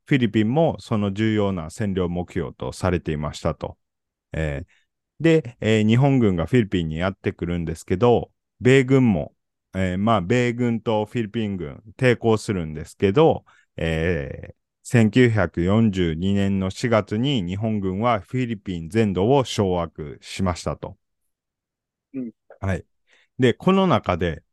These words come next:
Speaker 1: えー、当時、米軍の、そのフィリピンで、えー、えー、軍の、えー、指揮を取ってたのが、ダグラク-、えー、ダグラス・マッカーサーさんなんですね。
Speaker 2: ああ、マッ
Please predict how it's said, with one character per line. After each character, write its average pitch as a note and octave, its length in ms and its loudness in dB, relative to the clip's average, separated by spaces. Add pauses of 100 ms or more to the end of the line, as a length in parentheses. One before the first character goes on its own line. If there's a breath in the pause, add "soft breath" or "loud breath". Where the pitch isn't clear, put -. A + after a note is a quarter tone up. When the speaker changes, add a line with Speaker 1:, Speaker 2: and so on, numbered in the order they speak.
(120)
Speaker 1:
え E2+ 300 -6
ー、 - 40 -20 (160)
当 G3 240 6
時、 F#2+ 400 2
米 D3 240 6
軍 C#3+ 240 2
の、 B2+ 320 2 (280)
そ - 180 -2
の G2 180 2
フ - 200 -2
ィ - 20 2
リ C#3+ 100 0
ピ F#2+ 160 -6
ン D#2+ 100 -8
で、 E2 300 -6 (300)
え F2 320 -4
ー、 - 20 -20 (560)
え D2 800 -6
ー、 - 20 -20 (200)
軍 A2+ 380 6
の、 F#2+ 400 0
え D#2+ 340 -6
ー、 - 300 -6
指 B2+ 100 8
揮 - 20 6
を E2 60 0
取 E2+ 160 -2
っ - 40 -10
て F#2+ 120 -2
た F2 120 0
の D2+ 140 -2
が、 D#2+ 280 -6 (140)
ダ C3 140 4
グ D3+ 120 2
ラ C#3+ 140 4
ク-、 - 280 -4 (160)
え G2+ 220 2
ー、 F#2 100 -2
ダ B2+ 160 2
グ D3 240 2
ラ C#3 160 2
ス・ - 280 -6
マ A#2+ 180 0
ッ B2 60 -10 (220)
カ C3+ 260 2
ー G2 40 -2
サ - 140 -8 (120)
ー - 40 -12
さ C#2+ 180 -14
ん C#2+ 100 -14
な C2 140 -10
ん C#2+ 40 -12
で D2 60 -18
す - 120 -12
ね。 G#2+ 200 -2 (1080)
Speaker 2:
あ D3+ 240 2
あ、 C3 40 -4
マ B2+ 120 -4
ッ - 40 -16